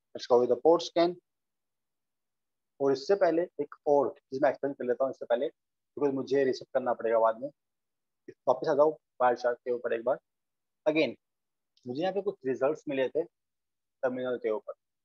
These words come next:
Results हैं यहाँ पर कि मेरे ये particular port number one थर्टी फ़ाइव और वन थर्टी नाइन यहाँ पर active हैं, मुझे यही रिजल्ट मिला था। चलते हैं Wireshark के ऊपर और सिंपल आपको request identify करनी है for your port number one thirty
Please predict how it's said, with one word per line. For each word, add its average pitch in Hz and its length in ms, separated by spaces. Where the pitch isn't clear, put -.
Results 131 400
हैं 151 60
यहाँ 117 240
पर - 140
कि - 720
मेरे 147 280
ये 175 140
particular 147 420
port 127 320
number 113 240
one 147 140
थर्टी 160 280
फ़ाइव 156 440
और 139 140
वन 135 160
थर्टी 131 200
नाइन 120 240
यहाँ 120 160
पर 147 80
active 147 340
हैं, 156 100
मुझे 117 180
यही 135 200
रिजल्ट 131 540
मिला 139 200
था। 147 120
चलते - 1300
हैं 151 80
Wireshark 139 400
के 165 80
ऊपर 175 260
और 135 60
सिंपल 165 280
आपको 185 200
request 160 360
identify 147 540
करनी 143 280
है 151 60
for 131 120
your 135 140
port 135 280
number 135 220
one 127 120
thirty 127 160